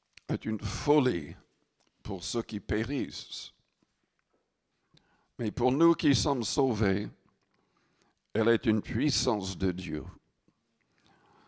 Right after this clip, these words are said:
Aussi est-il écrit, Je détruirai la sagesse des sages, j'anéantirai l'intelligence des intelligents. »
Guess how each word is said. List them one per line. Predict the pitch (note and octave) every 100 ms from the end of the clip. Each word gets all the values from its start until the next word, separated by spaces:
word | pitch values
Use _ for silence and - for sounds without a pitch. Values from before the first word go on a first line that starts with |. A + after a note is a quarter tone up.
| _ _ _
Aussi | A#2+ A#2 - E3+ D#3 D#3 - -
est-il | G#2+ A2 G#2+
écrit, | F#2+ - - B2+ C3 - _ _ _ _ _ _ _ _ _ _ _
Je | -
détruirai | F#2 C3 A2+ B2+ B2 B2+
la | A#2 A2+
sagesse | A2+ A2 G2+ G#2
des | F#2+ G2
sages, | - A2+ A2 A2 F#2 - _ _ _ _ _ _ _ _ _ _ _ _ _ _ _ _ _ _ _ -
j'anéantirai | G2 A2 A#2 D3 D3+ C3+ C3 C3 C3
l'intelligence | A#2 G#2+ A2 G#2+ G#2 B2 G2
des | G#2 G2
intelligents. » | A2 G#2 - G#2 B2 G2+